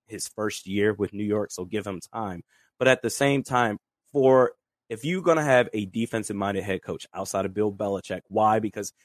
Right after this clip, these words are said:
he can have guys like Josh McDaniels, uh, to basically be his consistent O C. And obviously, it doesn't hurt to have the goat quarterback, Tom Brady.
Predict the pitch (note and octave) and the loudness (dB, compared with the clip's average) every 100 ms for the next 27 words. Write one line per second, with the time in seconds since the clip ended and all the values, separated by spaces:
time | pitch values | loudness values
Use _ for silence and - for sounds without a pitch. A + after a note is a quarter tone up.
0 | _ A2 G#2+ G#2+ G#2+ G2 G#2 G2+ F#2+ F#2 | _ -12 -6 0 0 0 -4 -4 -6 -8
1 | - G2+ G2+ G2 F#2 G2+ G2+ G2 F#2+ G2+ | -4 -2 -2 -6 -10 -8 -6 -4 -4 -4
2 | - _ _ _ G#2+ F#2+ F#2 - F#2 - | -8 _ _ _ -8 -6 -6 -8 -8 -2
3 | B2+ - - G#2+ G2 A2 G#2 G#2 - G2 | -2 -2 -4 -6 -2 -2 0 -2 -4 -6
4 | - A2 - G2 - G#2+ F#2+ - C#3 G#2+ | -4 -4 -4 -8 -6 -6 -4 -2 2 2
5 | G2+ _ _ - C#3 B2+ A#2 G#2+ G#2+ G2 | 0 _ _ -8 -4 2 2 2 -4 -4
6 | F#2+ F2+ F#2+ G2 - F#2 F2+ F2 - F2 | -4 -4 -4 -4 -4 -4 -4 -6 -12 -10
7 | G2 F#2+ F#2 _ - G#2+ F2 F2 F2 G2+ | -2 -2 -4 _ 0 2 2 -4 -6 -6
8 | F#2 F2 A2 G2+ E2+ | -4 0 0 0 -4